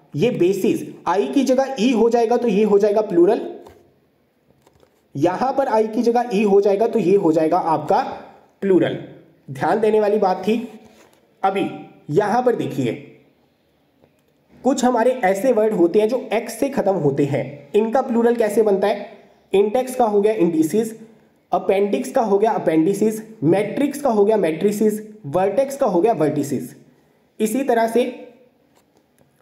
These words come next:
plateau, bureau, tableau, ब्यूरो, इनके plural कैसे बनते हैं? ध्यान देने वाली बात,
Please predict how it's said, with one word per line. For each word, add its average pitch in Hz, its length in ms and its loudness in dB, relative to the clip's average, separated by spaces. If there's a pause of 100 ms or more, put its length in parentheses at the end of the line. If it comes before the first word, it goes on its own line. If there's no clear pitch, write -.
(200)
plateau, 196 500 -2 (440)
bureau, 196 440 4 (800)
tableau, 190 440 0 (420)
ब्यूरो, 190 420 2 (600)
इनके 226 320 0 (220)
plural 240 320 2
कैसे 233 320 0
बनते 156 300 0
हैं? 139 460 -6
ध्यान 185 300 -2
देने 214 200 2
वाली 160 220 0
बात, 120 360 -4